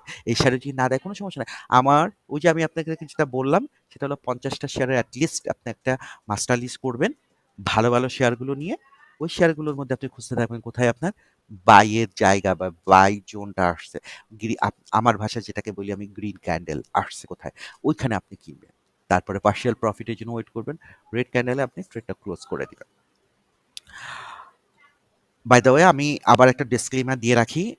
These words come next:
এই যতগুলো শেয়ার দেখাচ্ছি, এই একটা শেয়ারও আমার পোর্টফোলিওতে নাই। আমার, মানে, আমার ওই পঞ্চাশটা বা বাহান্নটা যে শেয়ার লিস্ট আছে, ওখানে আমার নাই, হ্যাঁ? তো আমি যেটা বলতে চাচ্ছি যে এটা just দেখাচ্ছি যে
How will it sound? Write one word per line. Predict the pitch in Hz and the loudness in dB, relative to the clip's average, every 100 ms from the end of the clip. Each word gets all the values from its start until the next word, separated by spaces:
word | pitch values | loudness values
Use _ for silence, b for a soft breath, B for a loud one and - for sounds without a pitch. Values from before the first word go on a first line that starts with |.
| - | -4
এই | 123 113 - | -2 -2 -4
যতগুলো | 113 135 143 | -6 -6 -6
শেয়ার | - 135 127 | 2 2 4
দেখাচ্ছি, | 113 135 - 160 208 _ _ | 2 -2 -4 -8 -8 _ _
এই | 113 113 - | -4 -4 -2
একটা | 127 - - 127 | -2 -2 0 0
শেয়ারও | - 131 98 85 _ _ - | 2 2 2 -2 _ _ -4
আমার | 117 104 - | -2 -2 -4
পোর্টফোলিওতে | 113 - - 104 - 82 | -8 -8 -8 -8 -8 -8
নাই। | 65 - _ - | -8 -10 _ -12
আমার, | 98 98 92 82 - _ _ _ - | -8 -4 -4 -6 -10 _ _ _ -14
মানে, | 92 90 85 _ _ b b b | -12 -10 -14 _ _ b b b
আমার | 101 101 98 95 82 _ | 0 2 4 2 0 _
ওই | 117 110 101 - _ _ _ _ _ - | -10 -8 -10 -14 _ _ _ _ _ -6
পঞ্চাশটা | 110 98 113 101 - 101 | -6 -4 -4 -4 -4 -4
বা | 98 | -2
বাহান্নটা | 92 95 98 101 101 | 0 -2 -2 -6 -4
যে | 101 98 | -4 -6
শেয়ার | - 101 | -4 -4
লিস্ট | 98 107 - 113 | -4 -10 -10 -10
আছে, | 120 | -10
ওখানে | 98 98 87 | -12 -8 -8
আমার | 90 | -8
নাই, | 80 - - - | -10 -12 -14 -16
হ্যাঁ? | 127 190 _ _ B B B _ | -14 -14 _ _ B B B _
তো | 104 | -2
আমি | 98 107 | -2 -2
যেটা | 107 120 | -6 -6
বলতে | 110 107 - | -4 -6 -6
চাচ্ছি | 143 - 196 | -10 -8 -10
যে | - 165 - b b b | -4 -4 -6 b b b
এটা | - 120 | 0 4
just | 123 117 - | 4 4 4
দেখাচ্ছি | 101 113 - 135 | 4 2 -2 -4
যে | 127 123 110 87 | 2 4 4 2